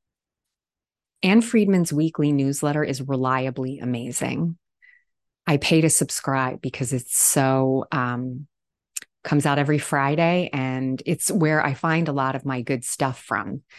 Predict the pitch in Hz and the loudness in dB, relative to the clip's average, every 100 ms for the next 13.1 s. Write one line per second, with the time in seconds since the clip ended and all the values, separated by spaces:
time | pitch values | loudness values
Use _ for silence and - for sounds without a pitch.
0 | - - - - - 131 123 120 - - | -20 -20 -14 -6 0 0 0 -2 -4 -4
1 | 123 123 117 120 120 123 - - - - | -4 -4 -4 -4 -6 -6 -8 -6 -8 -6
2 | - - _ _ - - - 190 208 233 | -8 -10 _ _ -20 -20 0 4 6 4
3 | - 180 165 - - 143 135 139 - - | -2 0 0 0 0 2 2 -2 -6 -4
4 | 175 170 170 160 143 113 151 226 - - | 0 2 2 0 0 -2 0 0 -4 -20
5 | _ _ 139 147 143 143 143 143 151 156 | _ _ -2 0 2 0 0 0 -2 -4
6 | 156 143 - 131 131 - 139 127 131 - | -6 -8 -4 -4 -4 -4 -2 -2 -2 -6
7 | 139 - 131 113 - 127 - 196 247 247 | -4 -4 -4 -4 -4 -2 0 0 0 -4
8 | _ _ _ - - 175 151 160 156 156 | _ _ _ -20 -4 0 2 2 2 0
9 | - 151 147 - 214 214 180 180 175 180 | 0 -2 0 0 0 2 2 0 -2 0
10 | 170 170 151 139 135 - 160 - 147 - | -2 -2 -4 -4 -4 -4 -4 -6 -10 -2
11 | 165 180 180 180 - 160 165 143 135 139 | 2 2 2 0 0 -2 -2 -2 -2 0
12 | 135 135 - 135 120 120 107 85 - - | -2 -4 -4 -4 -2 -4 -2 -2 -2 -4